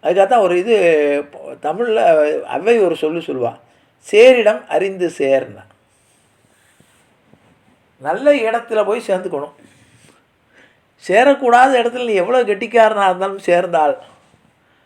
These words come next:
அதுவும் பேதமை தான். நாம் இருக்கக்கூடிய இடத்துல இருக்கணும். நாம் எல்லாம் படித்திருந்தும் தவறு நடப்பவனோடு அல்லது தவறு செய்பவனோடு அல்லது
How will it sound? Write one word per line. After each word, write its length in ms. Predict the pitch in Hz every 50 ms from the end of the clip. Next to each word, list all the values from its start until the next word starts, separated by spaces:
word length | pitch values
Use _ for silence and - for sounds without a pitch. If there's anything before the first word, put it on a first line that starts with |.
| _ _ _ _ -
அதுவும் 340 | 156 160 185 226 240 233 208
பேதமை 380 | 190 170 170 170 160 147 131
தான். 160 | 127 123 - - _ _ _ _ _ _ _ _ _ _ _ _ _ - _ _ _ _ _ _ _ _ _ _ _ _ _ _ _ _ _ _ _ _ _ _ _ _ _ _ _ _ _ _ _ _
நாம் 300 | - 123 139 160 170 165
இருக்கக்கூடிய 520 | 160 165 196 214 269 269 254 262 262 240 233
இடத்துல 400 | 220 196 185 202 190 - 240 240
இருக்கணும். 460 | 226 190 196 190 196 185 165 156 - _ _ _ _ _ _ _ _ _ _ _ _ _ _ _ _ _ _ _ _ _ _ _ _ _ _ _ _ _ _ _ _ _ _ _ _ _ _ _ _ _ _ _ _ _ _ _ _ _ _
நாம் 380 | - 160 165 165 170 175 170 - - _ _ _ -
எல்லாம் 420 | 156 175 214 240 269 277 285 277
படித்திருந்தும் 800 | 220 208 214 254 254 - 254 240 220 208 190 190 202 214 214 214 - _ _ _ _ _ _ _ _ _ _ _ _ _ _ _ _ _ _ _ _ _ _ _
தவறு 360 | - 185 196 233 254 269 254
நடப்பவனோடு 800 | 240 226 208 208 208 - 208 196 196 190 180 180 175 170 175 190
அல்லது 360 | 214 214 202 196 196 202 190
தவறு 300 | 190 175 165 190 220 226
செய்பவனோடு 680 | 214 - 202 190 196 185 196 185 175 175 165 160 170 190
அல்லது 360 | 208 185 180 180 180 175 165